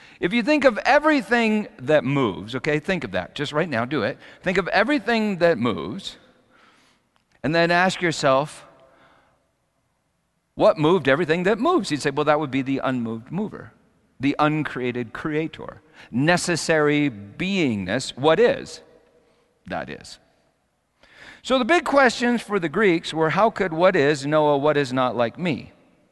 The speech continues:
And how is a what is not like me ever know, could ever know, uh, what is? How and why would an unmoved mover move to create an apparently unnecessary being like me? That is, what is, what is not.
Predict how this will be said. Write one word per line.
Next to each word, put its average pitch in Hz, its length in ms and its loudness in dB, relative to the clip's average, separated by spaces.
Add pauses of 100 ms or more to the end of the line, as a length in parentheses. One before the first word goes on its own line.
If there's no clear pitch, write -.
(1400)
And 156 160 0
how 185 260 4
is 175 140 4
a 165 80 4
what 170 180 4
is 151 160 2
not 170 240 4
like 147 220 2
me 165 440 -2
ever 147 280 0
know, 147 420 0 (220)
could 151 100 0
ever 147 180 2
know, 143 380 0
uh, 139 220 6
what 156 240 2
is? 214 260 4
How 247 400 4
and 185 220 0
why 190 260 4
would 180 200 0
an 175 100 -2
unmoved 185 400 0
mover 175 480 2 (300)
move 226 340 2
to - 100 -2
create 190 320 2
an 175 80 -2
apparently 180 520 0
unnecessary 180 520 0
being 196 400 0
like 175 240 4
me? 226 240 2 (200)
That 220 200 6
is, 202 240 6
what 226 240 6
is, 208 360 6 (180)
what 196 160 4
is 226 140 6
not. 330 540 6